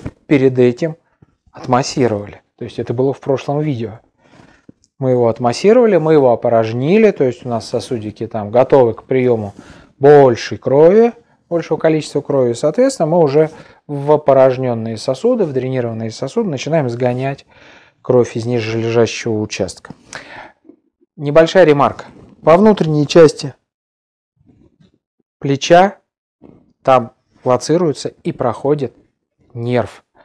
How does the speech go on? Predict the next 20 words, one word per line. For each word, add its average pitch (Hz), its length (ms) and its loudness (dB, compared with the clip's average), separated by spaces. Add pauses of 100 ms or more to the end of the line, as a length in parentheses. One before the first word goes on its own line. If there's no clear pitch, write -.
(260)
Поэтому 127 560 2 (100)
внутреннюю 131 680 -4
часть - 400 0 (200)
плеча 139 600 -2
мы 123 160 -8
массируем 123 580 0 (140)
очень-очень 139 1200 -2
аккуратно. 117 640 -2 (360)
То - 60 -20
есть - 140 -20
не 123 120 -6
надо 135 320 0
туда 123 260 2
пальцем 120 500 2
забираться 117 560 -2
очень 117 280 -8
глубоко. 113 540 0
То - 360 -18
есть - 140 -20
мы 135 260 -4